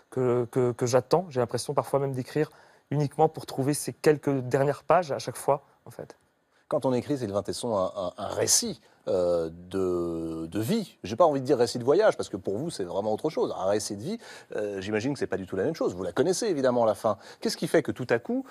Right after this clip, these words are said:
Speaker 2: euh, on n'est pas, j'allais dire, dans la simple reproduction un peu servile du réel, et qu'on va, euh, trouver le rythme, qu'on va presque en faire un roman ?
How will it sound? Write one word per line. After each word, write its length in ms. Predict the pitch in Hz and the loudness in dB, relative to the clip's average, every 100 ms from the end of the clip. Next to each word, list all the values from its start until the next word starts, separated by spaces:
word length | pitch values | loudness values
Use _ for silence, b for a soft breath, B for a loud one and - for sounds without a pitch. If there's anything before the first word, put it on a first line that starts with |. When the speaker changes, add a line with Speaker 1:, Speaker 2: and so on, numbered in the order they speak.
| B - | B -4
Speaker 2:
euh, 120 | 131 | 0
on 80 | 135 | 4
n'est 120 | 135 | 4
pas, 160 | 135 185 | 8 6
j'allais 180 | 120 123 | 6 4
dire, 120 | 175 | 4
dans 120 | 131 | 4
la 80 | 117 | 4
simple 300 | - 160 151 | 4 4 6
reproduction 600 | - - 135 131 - 156 | 4 4 4 0 2 2
un 60 | 120 | 2
peu 140 | 123 | 2
servile 560 | - 202 151 220 175 95 | 6 6 4 2 2 2
du 140 | 113 | 2
réel, 520 | 113 113 113 104 92 - | 6 6 8 4 2 -2
et 100 | 110 | -4
qu'on 160 | 117 113 | -2 4
va, 320 | 123 131 127 | 8 8 8
euh, 340 | 101 101 101 | 6 2 0
trouver 300 | 98 120 139 | -2 2 4
le 80 | 214 | 4
rythme, 420 | 185 185 170 120 | 2 2 0 -2
qu'on 140 | - 113 | 0 2
va 140 | 120 | 2
presque 240 | - - | 2 -2
en 60 | 170 | -2
faire 160 | 170 147 | 2 2
un 60 | |
roman ? 360 | 135 135 131 | 2 2 2